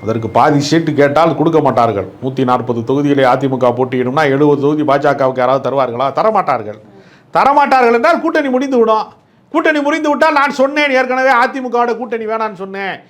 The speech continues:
நீங்கள் எடுத்த முடிவு தவறானது என்று சொல்வதற்கு அண்ணாமலைக்கு ஒரு வாய்ப்பு கிடைக்கும். எனவே பிள்ளையை வந்து கிள்ளி விட்டு தொட்டிலை ஆட்டி விடுவது என்று சொல்வதைப் போல இவர்கள் வேண்டுமென்றே இந்த விஷமத்தனமான வேலையை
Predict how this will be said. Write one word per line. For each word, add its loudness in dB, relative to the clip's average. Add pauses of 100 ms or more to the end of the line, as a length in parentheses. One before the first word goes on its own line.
(260)
நீங்கள் -6
எடுத்த 0
முடிவு -4
தவறானது 0
என்று -8
சொல்வதற்கு -8
அண்ணாமலைக்கு -6
ஒரு -8
வாய்ப்பு -6
கிடைக்கும். -16 (160)
எனவே -4 (680)
பிள்ளையை 2
வந்து -2
கிள்ளி -8
விட்டு -6
தொட்டிலை -6
ஆட்டி -2
விடுவது -6
என்று -12
சொல்வதைப் -12
போல -6
இவர்கள் -8
வேண்டுமென்றே -6
இந்த -12
விஷமத்தனமான -8
வேலையை -6